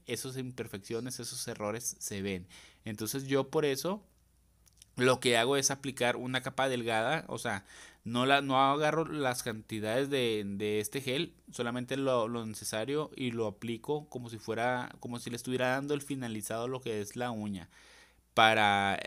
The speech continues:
para, ¿cómo se dice? Evitar eso, esos problemas que ya me habían pasado anteriormente. Entonces, yo por eso es, es que lo hago así de esa manera. Espero que a ustedes les guste y espero que también ustedes lo hagan así, que me hagan caso,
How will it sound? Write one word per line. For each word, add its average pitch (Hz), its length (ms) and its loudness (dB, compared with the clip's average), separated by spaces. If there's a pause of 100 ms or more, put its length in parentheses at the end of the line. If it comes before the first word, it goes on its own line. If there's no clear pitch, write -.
(100)
para, 104 240 0
¿cómo 135 180 -8
se 135 160 -4
dice? 151 220 -2
Evitar 113 280 -2
eso, 120 440 -2
esos 117 240 -10
problemas 110 400 -6
que 123 100 -4
ya 101 140 -2
me 101 80 -4
habían 104 240 -4
pasado 104 280 -6
anteriormente. 92 680 -6
Entonces, 95 480 -8 (440)
yo 107 220 0
por 123 160 0
eso 120 180 -2
es, 123 320 -2 (200)
es 113 240 -2
que 123 100 -4
lo 123 140 0
hago 110 240 0
así 117 200 -4
de 117 60 -2
esa 113 160 -8
manera. 120 320 -8
Espero 110 320 -6
que 120 60 -12
a - 20 -10
ustedes 107 300 -6
les 101 180 -4
guste 147 520 -4 (540)
y 127 140 4
espero 123 300 2
que 143 80 -4
también 123 300 -2
ustedes 127 340 0
lo 127 140 4
hagan 120 260 2
así, 135 420 -4 (240)
que 117 80 -2
me 107 120 -4
hagan 117 160 -6
caso, 117 280 -6